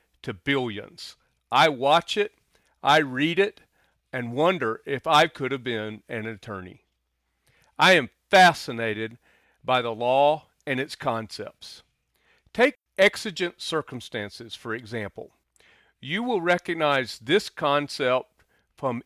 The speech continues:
any number of plots from shows and movies. Exigent circumstances are exceptions to the general requirement of a warrant under the Fourth Amendment. That deals with searches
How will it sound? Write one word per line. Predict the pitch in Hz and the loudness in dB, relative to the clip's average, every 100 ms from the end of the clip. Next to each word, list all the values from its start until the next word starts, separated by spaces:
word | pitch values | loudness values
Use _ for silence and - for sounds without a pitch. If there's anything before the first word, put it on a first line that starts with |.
| - | -2
any | 226 247 | 0 2
number | 214 165 151 143 | 2 0 0 -2
of | - 113 | -4 -6
plots | - 139 127 120 - - - _ | -2 2 4 4 0 -12 -12 _
from | 123 107 | -10 -8
shows | - 147 135 139 143 131 - | -6 -2 0 0 -2 -8 -8
and | 123 117 | -8 -6
movies. | 113 95 104 - - _ _ _ _ _ - | -8 -10 -16 -18 -20 _ _ _ _ _ 0
Exigent | 185 - 254 208 208 - | 2 2 -4 -4 -4 -4
circumstances | 180 170 151 - 143 131 - 139 - _ | -6 -6 -8 -6 -4 -4 -6 -10 -12 _
are | 147 135 | 2 2
exceptions | - - - 269 - - 110 107 - | 0 -4 2 2 2 -6 -10 -14 -16
to | - 131 | -14 -12
the | 123 | -12
general | 104 127 175 196 202 208 - _ _ _ | -8 -4 -2 0 0 0 -6 _ _ _
requirement | 143 - - 160 139 120 113 117 - - | -10 -10 0 4 6 4 0 -6 -10 -6
of | 139 | -2
a | 139 | -2
warrant | 135 175 226 123 113 - _ _ - | 2 4 6 4 0 -6 _ _ -6
under | 131 127 | -4 -4
the | 127 | -8
Fourth | - 139 143 - | -8 -4 -2 -2
Amendment. | 131 123 110 98 - _ _ _ _ - | -4 -4 -4 -8 -14 _ _ _ _ 2
That | 175 202 | 2 2
deals | 139 135 135 - | -2 -4 -6 -10
with | 139 | -12
searches | - 135 131 - 160 - | -6 -6 -6 -6 -8 -10